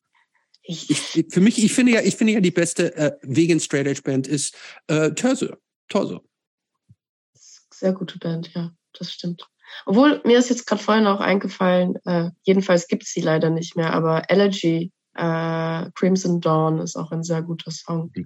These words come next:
Speaker 3: kenn ich gar nicht.
Speaker 1: Leider gibt's die nicht mehr,
Speaker 3: Okay.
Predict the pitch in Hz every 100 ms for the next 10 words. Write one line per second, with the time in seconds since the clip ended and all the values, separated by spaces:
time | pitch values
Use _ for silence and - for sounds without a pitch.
0 | - - 87 82 _ - 78 78 82 -
1 | _ - 196 202 208 202 196 - 196 180
2 | 175 175 180 185 175 170 170 175 170